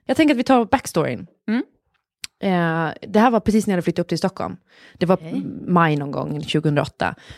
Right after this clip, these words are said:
Speaker 1: Och, eh, av någon anledning så var jag helt själv på Rish. Ingen med mig. <laughs> Hade väl inte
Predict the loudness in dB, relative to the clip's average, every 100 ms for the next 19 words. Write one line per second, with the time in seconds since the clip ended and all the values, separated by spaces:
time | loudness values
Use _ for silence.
0 | _ -4 -4 -6 -16 -6 -4 -2 -4 -6
1 | -2 0 0 0 0 2 2 2 -2 -2
2 | 0 0 0 -2 0 0 -2 0 0 0
3 | -4 -12 _ _ _ -2 0 2 0 -2
4 | -4 -8 -12 _ _ _ _ _ _ _
5 | _ -2 2 4 2 2 0 0 -2 -6
6 | -16 0 4 6 4 2 -2 -14 -20 -20
7 | -2 0 2 0 -2 0 2